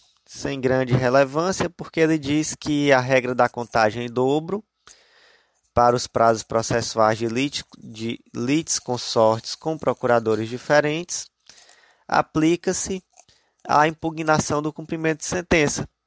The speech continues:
E essa era uma discussão que existia no C P C de setenta e três, mas que hoje o, o,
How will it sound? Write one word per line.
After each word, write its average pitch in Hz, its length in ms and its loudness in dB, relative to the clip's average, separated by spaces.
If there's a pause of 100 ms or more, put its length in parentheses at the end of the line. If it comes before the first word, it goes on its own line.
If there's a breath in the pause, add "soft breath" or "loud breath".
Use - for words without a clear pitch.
(800 soft breath)
E 139 400 2
essa 160 440 6
era 143 80 0
uma 135 100 -4
discussão 135 640 -6
que - 80 -6
existia 113 580 -2
no 107 140 -6
C - 200 -2
P 110 160 -8
C 117 220 -4
de - 80 -12
setenta 127 420 -4
e 143 40 -8
três, 160 400 2
mas 170 260 0
que - 160 -2
hoje 180 420 2 (760 loud breath)
o, 160 920 2 (500)
o, 117 640 0